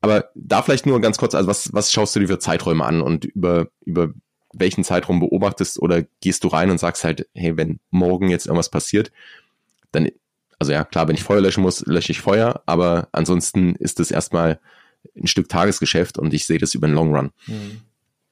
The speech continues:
Speaker 2: Ähm, kommt drauf an, welches Thema. Zum Beispiel bei Gesundheitsthemen ist der Zeithorizont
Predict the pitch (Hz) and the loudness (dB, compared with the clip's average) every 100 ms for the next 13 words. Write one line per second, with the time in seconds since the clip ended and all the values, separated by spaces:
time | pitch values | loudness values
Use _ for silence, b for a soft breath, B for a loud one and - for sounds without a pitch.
0 | _ _ _ B B B B B B B | _ _ _ B B B B B B B
1 | B _ _ _ 113 117 113 117 113 - | B _ _ _ 2 4 2 0 -4 -8
2 | _ _ _ _ _ _ _ _ _ _ | _ _ _ _ _ _ _ _ _ _
3 | _ - 151 151 127 117 135 127 104 - | _ -2 0 0 0 0 0 0 0 -2
4 | 107 98 98 190 247 _ B B B - | 0 0 0 -4 -8 _ B B B 0
5 | 110 110 110 107 101 92 117 135 160 160 | 0 0 0 2 2 2 0 0 -2 -2
6 | - 143 147 156 - 113 - 104 101 - | -2 0 2 0 -4 -4 0 0 0 0
7 | 104 113 123 123 - 123 120 120 - - | 0 2 0 -2 0 0 0 -2 -8 -14